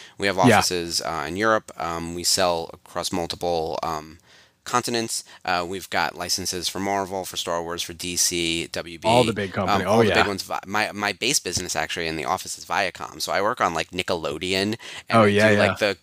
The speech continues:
Speaker 1: the Halloween costumes for, like, Blue's Clues and JoJo Siwa. It's, like, a very different day-to-day. So if you're talking to me one moment, like, about Blue's Clues, and then it's, like, pivot to, like, high-end Star Wars. It's really
Speaker 2: <laughs>
Speaker 1: weird.
Speaker 2: Sure.
Speaker 1: Um,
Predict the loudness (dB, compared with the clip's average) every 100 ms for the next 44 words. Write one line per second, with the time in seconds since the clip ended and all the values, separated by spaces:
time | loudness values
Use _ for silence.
0 | _ -4 -4 2 2 2 -4 -2 -2 0
1 | 0 -2 -4 -6 -6 -4 -6 -4 -2 -2
2 | -2 -2 -2 -2 -2 0 0 0 0 0
3 | 2 2 4 2 -2 -4 -4 -4 -6 -12
4 | -8 -8 -8 -14 -10 -2 -2 -2 -4 0
5 | 2 4 4 2 2 2 2 0 -2 0
6 | -2 -2 -6 -8 -6 -4 -2 -2 0 -2
7 | 0 -2 -2 -12 -12 -6 -4 -2 -2 -2
8 | -4 -6 -8 -8 -10 -10 -2 4 4 2
9 | -4 0 0 0 -2 2 2